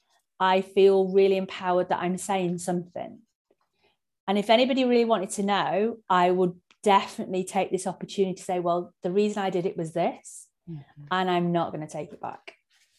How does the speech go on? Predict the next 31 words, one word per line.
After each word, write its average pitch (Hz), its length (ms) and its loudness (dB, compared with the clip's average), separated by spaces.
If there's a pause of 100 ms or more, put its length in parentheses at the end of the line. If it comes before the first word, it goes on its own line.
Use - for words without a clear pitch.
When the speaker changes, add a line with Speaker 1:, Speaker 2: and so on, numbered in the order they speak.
(400)
Speaker 2:
Mm-hmm. 156 280 -14
Speaker 1:
And 180 640 0 (140)
I 180 140 4
don't 185 200 2
like, 185 400 2 (140)
it's 180 200 -4
not, 214 160 -2
it's 190 120 -4
not 214 160 -2
that 156 100 2
I 175 60 0
don't 180 140 2
like 156 120 -4
you 175 120 2
as, 170 160 -6 (100)
as 170 140 -6
a 165 40 -6
person, 269 420 4
but - 100 -2
I 170 80 0
don't 175 160 0
like 165 160 -6
your 165 100 -4
behavior, 165 380 -4
and 165 80 -4
your 170 100 -2
behavior's 175 400 -4
not 170 120 -8
acceptable. - 460 -16 (480)
Speaker 2:
Mm-hmm. 160 60 -10 (480)
Speaker 1:
So 185 440 6